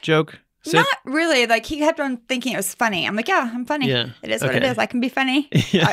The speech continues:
Speaker 2: it just came
Speaker 1: it's
Speaker 2: out
Speaker 1: true.
Speaker 2: like, "Docaine."
Speaker 1: <laughs> Yeah.
Speaker 2: Like, 'cause why are you cutting a fucking donut with a credit card? Like, that
Speaker 1: Yeah.
Speaker 2: was just so
Speaker 1: It's like
Speaker 2: fucking
Speaker 1: a tool
Speaker 2: random.
Speaker 1: he uses
Speaker 2: <laughs>
Speaker 1: often.
Speaker 2: Exactly what
Speaker 1: It's
Speaker 2: I
Speaker 1: like,
Speaker 2: thought. I
Speaker 1: it's
Speaker 2: was,
Speaker 1: like a
Speaker 2: I looked at him and I looked at the bartenders. Like, we were just laughing, like, completely dying.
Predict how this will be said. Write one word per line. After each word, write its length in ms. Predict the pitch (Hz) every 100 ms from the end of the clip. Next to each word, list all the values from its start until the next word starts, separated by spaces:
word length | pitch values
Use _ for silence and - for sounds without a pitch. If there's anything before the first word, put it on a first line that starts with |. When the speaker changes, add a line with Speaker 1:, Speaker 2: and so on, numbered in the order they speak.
| 240
Speaker 2:
it 60 | -
just 160 | 392
came 140 | 381 285
Speaker 1:
it's 60 |
Speaker 2:
out 100 | 277
Speaker 1:
true. 80 | 285
Speaker 2:
like, 240 | - 220 -
"Docaine." 680 | 247 254 330 277 285 247 -
Speaker 1:
<laughs> 40 |
Yeah. 120 | 190 -
Speaker 2:
Like, 180 | - 247 247
'cause 160 | 392 349
why 240 | 349 554 539
are 40 |
you 60 | 440
cutting 360 | 339 403 392 359
a 60 | 262
fucking 340 | - 392 359
donut 260 | 392 392 294
with 120 | 294
a 80 | 330
credit 240 | 415 370
card? 260 | 277 180 190
Like, 140 | 247
that 60 | 269
Speaker 1:
Yeah. 120 | 127
Speaker 2:
was 140 | - -
just 240 | 370 -
so 200 | - 339 359
Speaker 1:
It's 160 | 339 -
like 100 | 330
Speaker 2:
fucking 120 | -
Speaker 1:
a 40 | 370
tool 100 | 190
Speaker 2:
random. 200 | 196 180
Speaker 1:
he 60 | 156
uses 340 | 156 147 139
Speaker 2:
<laughs> 100 | 147
Speaker 1:
often. 240 | - -
Speaker 2:
Exactly 500 | 131 - 571 571 605
what 80 | 587
Speaker 1:
It's 100 | 554
Speaker 2:
I 20 | 523
Speaker 1:
like, 100 | 523
Speaker 2:
thought. 320 | 587 - 359
I 20 |
Speaker 1:
it's 20 | 427
Speaker 2:
was, 60 |
Speaker 1:
like 180 | 415 381
a 100 | - -
Speaker 2:
I 140 | - 466
looked 200 | 480 494
at 140 | 523
him 40 | 508
and 80 | 349
I 20 |
looked 180 | 427 453
at 160 | 254 247
the 80 |
bartenders. 480 | 277 269 330 349 381
Like, 140 | 330 247
we 100 | 269
were 140 | 269
just 180 | 247 - -
laughing, 680 | 214 220 226 220 - 185 190
like, 260 | 185 - - 233
completely 460 | 262 240 254 208 214
dying. 400 | 190 165 -